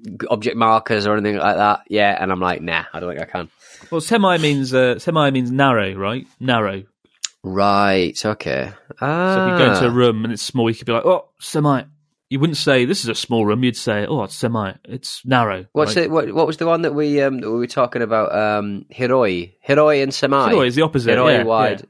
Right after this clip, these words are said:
Speaker 1: Right.
Speaker 2: Opposite.
Speaker 1: Okay.
Speaker 2: Antonyms,
Speaker 1: Hiroi,
Speaker 2: yeah.
Speaker 1: semai. Right. Okay.
Speaker 2: Yeah. But,
Speaker 1: Yeah.
Speaker 2: uh, this phrase, "Katami ga, katami ga semai," means to have narrow shoulders. It's a feeling of inferiority or inadequacy.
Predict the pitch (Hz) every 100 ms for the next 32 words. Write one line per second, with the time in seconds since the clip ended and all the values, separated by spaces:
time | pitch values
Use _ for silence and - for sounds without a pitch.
0 | 107 104 98 95 101 87 _ _ 131 131
1 | 123 110 113 95 117 101 117 101 64 -
2 | _ 90 85 76 98 151 135 - _ _
3 | _ _ _ _ - _ - 131 202 143
4 | 120 147 - 147 135 123 - 180 165 156
5 | 147 143 - 165 160 147 131 127 127 -
6 | 135 120 98 110 - 127 113 110 113 -
7 | 127 127 117 127 139 139 135 - 131 123
8 | 104 92 - - - 127 - 175 175 170
9 | 143 143 147 - 196 180 175 160 - 104
10 | - _ _ 135 131 - 127 - - 110
11 | - 98